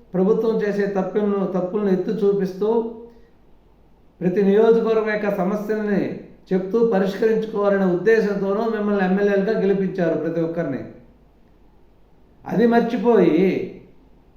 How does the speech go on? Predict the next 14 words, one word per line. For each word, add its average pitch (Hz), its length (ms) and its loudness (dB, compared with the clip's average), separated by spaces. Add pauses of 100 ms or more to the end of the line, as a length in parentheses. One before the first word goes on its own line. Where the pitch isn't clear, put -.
(1200)
అసలు 175 460 2
నాకు 151 160 -4
తెలిసినంత 220 460 0
మీరు 202 260 2
ముఖ్యమంత్రి 196 760 -2
కావనో, 196 420 0
ఎమ్మెల్యే 196 440 0
కావనో, 190 260 2
అసలు 170 280 -2
ఆంధ్రప్రదేశ్ 185 680 -4
రాష్ట్రాన్ని 185 540 -2
ఒక 180 80 0
సొంత 170 360 -4
జాగీరుగాను, 165 1000 0